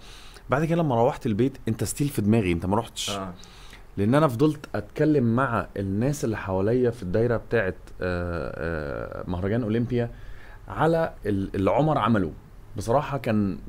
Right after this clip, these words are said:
Speaker 1: كان جديد عليا أنا شخصيًا، فأنا بصراحة كنت مب-، يعني مبهور بيه بشكل رهيب. ف فضلت أتكلم عليه طول الليل لغاية لما روحت البيت لقيته باعت لي رسالة على ال-، الفيسبوك، وأنا من، من،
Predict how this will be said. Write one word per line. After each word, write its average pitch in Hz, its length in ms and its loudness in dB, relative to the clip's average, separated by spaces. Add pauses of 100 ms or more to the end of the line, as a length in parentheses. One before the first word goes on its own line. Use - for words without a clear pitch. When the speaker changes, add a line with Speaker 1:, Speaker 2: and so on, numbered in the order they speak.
Speaker 1:
كان 104 220 2
جديد 107 320 4
عليا 117 320 6
أنا 104 180 4
شخصيًا، 92 440 -2
فأنا 135 260 -2
بصراحة 139 260 -2
كنت 120 220 -4 (200)
مب-، 101 560 0
يعني 101 440 2 (520)
مبهور 110 420 8
بيه 147 260 6
بشكل 151 340 2
رهيب. 123 360 2
ف - 140 -4 (1300)
فضلت 180 240 6
أتكلم 202 320 4
عليه 156 180 6
طول 185 200 2
الليل 185 160 8
لغاية 180 220 4
لما 156 180 4
روحت 127 400 4
البيت 147 280 4
لقيته 165 220 4
باعت 143 280 2
لي 165 60 8
رسالة 160 380 4
على 160 600 2 (280)
ال-، 104 460 2
الفيسبوك، 156 680 4 (680)
وأنا 160 200 12
من، 160 320 10 (100)
من، 117 360 8